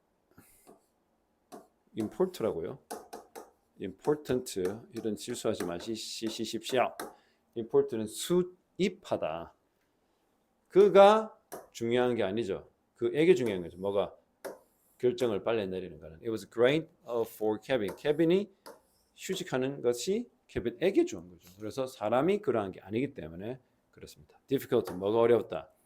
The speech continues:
그녀에게 어려운 거죠. 뭐, 그녀가 뭐 잘못됐다는 사실을 인정하는 것은 그녀에게 어렵다.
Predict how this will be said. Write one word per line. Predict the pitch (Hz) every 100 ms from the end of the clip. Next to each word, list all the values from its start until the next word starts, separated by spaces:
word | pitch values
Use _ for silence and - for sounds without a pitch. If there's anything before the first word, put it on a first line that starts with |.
| _ _
그녀에게 | - 120 117 - 143 180
어려운 | 190 92 76
거죠. | - -
뭐, | 87 - - - _ _ _ _ _ _
그녀가 | - 101 104 113 151 170 139
뭐 | 76 73 - _ _
잘못됐다는 | - 90 95 107 98 87
사실을 | 87 82 104 127
인정하는 | 151 160 156 127 120
것은 | 113 165 175
그녀에게 | 101 90 78
어렵다. | 76 78 _ -